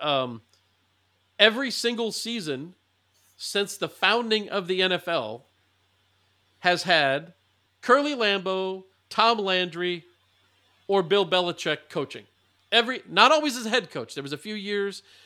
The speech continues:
that they were, that they didn't overlap as head coaches, but every single year of the N F L, since the N F L founded in, like, nineteen thirty-five, one of those three coaches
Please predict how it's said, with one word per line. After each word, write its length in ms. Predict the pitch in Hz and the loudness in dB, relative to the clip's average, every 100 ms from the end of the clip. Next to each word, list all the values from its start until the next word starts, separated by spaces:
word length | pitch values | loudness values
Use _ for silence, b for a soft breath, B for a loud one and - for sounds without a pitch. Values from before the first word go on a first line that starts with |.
| b | b
that 140 | - 151 | -6 0
they 120 | 180 | 2
were, 280 | 180 165 160 | 2 0 -4
that 320 | 160 165 165 | -10 -4 -2
they 100 | 160 | -2
didn't 300 | 156 180 165 | -2 -4 -4
overlap 540 | 180 175 170 165 165 165 | -4 -2 0 2 2 0
as 140 | 139 | -6
head 200 | 220 180 | -6 -6
coaches, 500 | - 135 - 117 - B B B B - | -4 -6 -4 -10 -10 B B B B 0
but 260 | 160 - _ _ _ _ _ _ _ _ 220 | 0 0 _ _ _ _ _ _ _ _ 2
every 260 | 240 294 | 4 2
single 280 | 247 269 233 | 0 0 -2
year 200 | 220 220 | 0 0
of 60 | 196 | 0
the 120 | 208 | 0
N 120 | 202 | 0
F 140 | 190 175 | -2 -4
L, 160 | 127 | -6
since 240 | 117 196 185 | -6 -8 -6
the 100 | 180 | -6
N 100 | 202 | -6
F 80 | 214 | -6
L 60 | 190 | -4
founded 360 | 185 180 160 | -2 -2 -2
in, 60 | 139 | -4
like, 180 | 135 151 | -6 -4
nineteen 300 | 170 190 170 | -6 -6 -8
thirty-five, 840 | - 170 160 - 151 127 107 - _ b b _ | -4 -2 -4 -2 0 0 -6 -14 _ b b _
one 280 | 147 156 226 | -8 0 4
of 140 | 247 | 4
those 220 | 190 202 - | 4 0 0
three 200 | 196 196 | -12 -8
coaches 540 | 196 180 151 120 - | -4 -4 -6 -10 -10